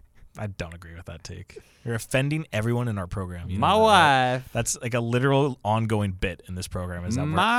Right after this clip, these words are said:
Speaker 2: all
Speaker 1: wife.
Speaker 2: just gonna say "my wife" over and over again.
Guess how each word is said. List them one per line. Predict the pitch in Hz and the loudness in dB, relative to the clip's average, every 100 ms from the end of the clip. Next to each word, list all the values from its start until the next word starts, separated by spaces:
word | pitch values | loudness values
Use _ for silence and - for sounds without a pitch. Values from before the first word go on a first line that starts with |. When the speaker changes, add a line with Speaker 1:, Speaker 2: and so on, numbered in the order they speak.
| 254 | 6
Speaker 2:
all | 269 269 | 8 8
Speaker 1:
wife. | 262 226 190 170 156 151 - | 8 6 6 6 4 4 0
Speaker 2:
just | - - | -2 -4
gonna | |
say | 107 110 | -2 0
"my | 101 98 | 0 0
wife" | 98 104 - | 0 -2 -4
over | 104 110 110 | -2 0 0
and | 107 | 0
over | 110 117 120 | 0 0 -2
again. | 123 135 | -2 -4